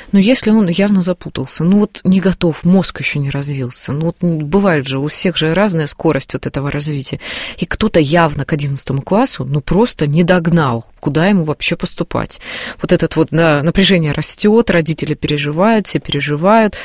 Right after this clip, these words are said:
Э, ну, понятно, есть, наверное, тесты на профориентацию, есть психологи, есть то, есть сё.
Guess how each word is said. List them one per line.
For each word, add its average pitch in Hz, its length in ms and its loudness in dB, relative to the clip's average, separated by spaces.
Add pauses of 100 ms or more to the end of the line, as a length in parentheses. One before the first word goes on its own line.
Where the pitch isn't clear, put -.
(300)
Э, 165 420 4
ну, 247 140 6
понятно, 190 400 2
есть, 170 200 0
наверное, 165 240 2
тесты - 280 0
на 151 100 0
профориентацию, 135 800 -6
есть 180 140 -2
психологи, 120 480 -6
есть 185 240 -2
то, 160 100 -2
есть 165 180 -2
сё. 120 220 -2